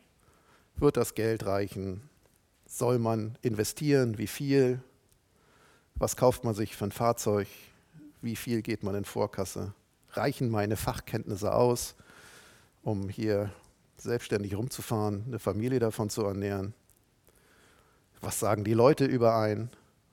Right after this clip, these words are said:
Macht man gleich zum Anfang ein, zwei Fehler, dann ist das heutzutage ja so, dass das sich schnell verbreitet, wie schlecht man ist. Und so viele Gedanken begleiten einen und ich habe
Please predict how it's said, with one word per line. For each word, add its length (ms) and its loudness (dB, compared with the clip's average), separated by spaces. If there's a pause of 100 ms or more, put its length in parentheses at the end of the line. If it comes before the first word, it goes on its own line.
(1160)
Macht 260 -10
man 300 -4 (600)
gleich 220 0
zum 160 -6
Anfang 300 -2
ein, 160 -2
zwei 240 -2
Fehler, 460 2 (760)
dann 320 -4 (600)
ist 140 -10
das 180 -4
heutzutage 540 2
ja 140 2
so, 240 0
dass 160 -2
das 140 -8
sich 140 -8
schnell 600 2
verbreitet, 720 0
wie 100 -8
schlecht 400 -8
man 140 -4
ist. 260 -8 (3250)
Und 120 2
so 80 8
viele 260 4
Gedanken 440 6
begleiten 480 4
einen 260 4
und 180 -4
ich 140 -6
habe 440 6